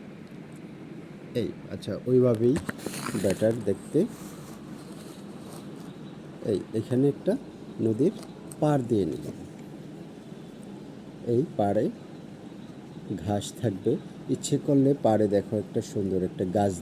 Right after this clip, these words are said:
দিয়ে দিচ্ছি। হ্যাঁ, এই পাড়ে আমরা একটা গাছ দিয়ে দিচ্ছি, কারণ নদীর পাড়ে একটু ছায়া না থাকলে লোকজন দাঁড়াবে কোথায়? হ্যাঁ, ওকে,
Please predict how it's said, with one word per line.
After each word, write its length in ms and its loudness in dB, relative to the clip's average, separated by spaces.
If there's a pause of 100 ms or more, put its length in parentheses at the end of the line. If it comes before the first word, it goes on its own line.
দিয়ে 160 6
দিচ্ছি। 460 -2 (1500)
হ্যাঁ, 100 2 (440)
এই 100 2 (100)
পাড়ে 260 4
আমরা 200 2
একটা 260 -2 (480)
গাছ 180 4 (120)
দিয়ে 180 6
দিচ্ছি, 380 -6 (880)
কারণ 140 6
নদীর 280 8 (100)
পাড়ে 200 8
একটু 200 2
ছায়া 340 4
না 140 4
থাকলে 340 0
লোকজন 360 4 (480)
দাঁড়াবে 400 8
কোথায়? 380 -6 (1300)
হ্যাঁ, 160 0 (2500)
ওকে, 240 2